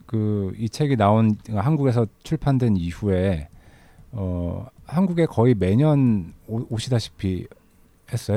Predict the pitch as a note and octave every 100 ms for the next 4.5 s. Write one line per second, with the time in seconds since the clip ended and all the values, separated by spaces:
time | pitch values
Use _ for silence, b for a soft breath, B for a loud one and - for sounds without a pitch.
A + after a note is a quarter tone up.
0 | A#2 G#2 G2+ G2+ A2+ A2+ A#2 A2 G2 F#2+
1 | F#2+ F#2 - G2+ - F#2+ F2+ E2+ - G2+
2 | G2+ G#2 F2+ - F2 E2 G2+ F2+ D#2+ B
3 | B B B B B B B - G2+ F2
4 | E2+ E2+ E2+ -